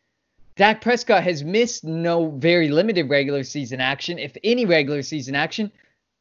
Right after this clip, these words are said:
but he hasn't seen the playoffs. So the, the big difference here and the issue that I have around all this, I mean, is just, like,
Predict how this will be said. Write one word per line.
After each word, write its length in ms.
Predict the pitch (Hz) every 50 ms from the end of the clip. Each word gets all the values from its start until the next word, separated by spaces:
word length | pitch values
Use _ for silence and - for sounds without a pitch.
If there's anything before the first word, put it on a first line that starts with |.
| _ _ _ -
but 140 | 254 254 240
he 80 | 220
hasn't 300 | 233 233 214 202 214 185
seen 240 | - - 269 269 226
the 100 | 185 160
playoffs. 800 | - - 254 523 539 466 403 302 240 - - - - - - - - _ _ _ _ _ _ _ _ _ _ _ _ _
So 840 | _ - - - 247 226 220 220 208 196 - - 175 170 170 175 170 _ _
the, 280 | 165 180 147 156 220
the 200 | 202 151 135 208
big 400 | 175 143 131 - 277 285 240 220
difference 440 | - 240 233 233 - 226 196 160 -
here 180 | - 190 190 190
and 100 | 180 143
the 120 | 156 - -
issue 380 | - 107 - - - 214 190
that 180 | 165 170 160 135
I 120 | 139 123
have 360 | 117 - 156 170 175 160 135 - - - - _ -
around 360 | 160 160 160 160 156 156 151 147
all 200 | 151 151 147 131
this, 400 | 113 151 170 165 - - - _ _ _ _ _ _ _ _ _ _ _ _ _ _ _ _ _ _ _ _ _ _ - - _ - - - _ _ _ _ _ - - _ - - _ - - - -
I 140 | 151 165
mean, 260 | 160 165 165 160 165 165
is 300 | - - 170 160 139 135
just, 240 | 170 190 175 - -
like, 240 | 180 156 127 -